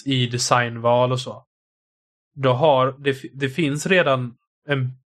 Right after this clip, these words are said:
en jättebra remake av Dead Space ett i så fall, som är ett skräckspel i den stilen, och det är Alien Isolation. Det är, det är i princip samma premiss. Eh,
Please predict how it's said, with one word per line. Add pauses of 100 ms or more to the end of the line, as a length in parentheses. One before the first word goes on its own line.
(260)
en
jättebra
remake
av
Dead
Space
ett
i
så
fall,
som
är
ett
skräckspel
i
den
stilen,
och
det
är
Alien
Isolation. (760)
Det
är,
det
är
i
princip
samma
premiss. (240)
Eh,